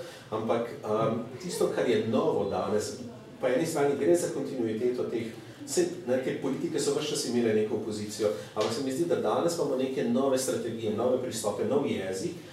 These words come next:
In zanimivo je, da je to, da je to ta jezik, ki je uokvirjen s konceptom človekovih pravic, ker tudi tukaj, ne, se ti akterji sklicujejo na človekove pravice.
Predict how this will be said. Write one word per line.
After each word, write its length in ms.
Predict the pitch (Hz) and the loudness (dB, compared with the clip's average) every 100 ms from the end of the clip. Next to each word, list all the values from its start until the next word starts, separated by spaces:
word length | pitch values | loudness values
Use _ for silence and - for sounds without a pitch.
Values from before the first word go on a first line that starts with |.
| 107 107 | -12 -4
In 140 | 120 120 | -2 0
zanimivo 420 | 127 131 175 185 | 0 4 6 8
je, 120 | 156 | 6
da 80 | 131 | 6
je 100 | 117 | 2
to, 220 | 151 143 113 | 0 0 4
da 60 | |
je 100 | 107 | 2
to 100 | 110 - | 2 -2
ta 80 | 156 | -2
jezik, 420 | 139 117 127 143 - | 0 2 2 -2 -4
ki 80 | 139 | 0
je 300 | 117 117 117 | 2 2 2
uokvirjen 680 | 113 107 - 160 170 151 135 | 4 4 2 4 4 4 0
s 140 | - - | -2 -4
konceptom 420 | 120 120 139 123 | -4 -2 -2 -4
človekovih 520 | 117 113 117 117 110 - | -2 -2 0 -2 -6 -6
pravic, 320 | 117 110 - | -4 -4 -4
ker 120 | 107 - | -4 -2
tudi 220 | 117 107 - - - | -4 -6 -10 -12 -6
tukaj, 360 | 185 - 117 - - - - 113 | -4 0 2 2 -2 -10 -10 -4
ne, 140 | 123 | -4
se 220 | - 107 107 - | 0 -2 -2 -2
ti 140 | 139 | -2
akterji 400 | 123 - 107 110 | -2 2 2 2
sklicujejo 720 | 107 110 110 - 156 147 - | 0 -4 -4 -2 2 4 4
na 100 | 113 107 | 2 0
človekove 500 | 107 98 92 104 92 | -2 -4 -4 -4 -6
pravice. 480 | 92 87 87 - | -6 -8 -10 -14